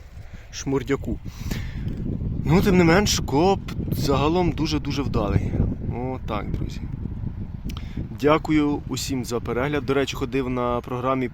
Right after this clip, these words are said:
Парк один, е, чуйка двадцять три, швидкість три. Е,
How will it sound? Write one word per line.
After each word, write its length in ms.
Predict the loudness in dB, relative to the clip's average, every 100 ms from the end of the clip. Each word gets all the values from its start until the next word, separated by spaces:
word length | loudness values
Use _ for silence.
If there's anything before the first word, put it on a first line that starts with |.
| -2
Парк 580 | 2 4 4 2 -2 -6
один, 380 | -2 2 2 0 -6 -16 -16 -16 -16 -16 -16 -6
е, 120 | -6
чуйка 320 | 0 0 0 0
двадцять 340 | -2 -4 -8
три, 340 | -2 0 0
швидкість 580 | -2 -4 -4 -4 -8 -10
три. 240 | -6 -6 -8 -14 -16 -16 -14 -16 -16 -18 -18 -16 -14 -6
Е, 520 | -2 0 0 0 -2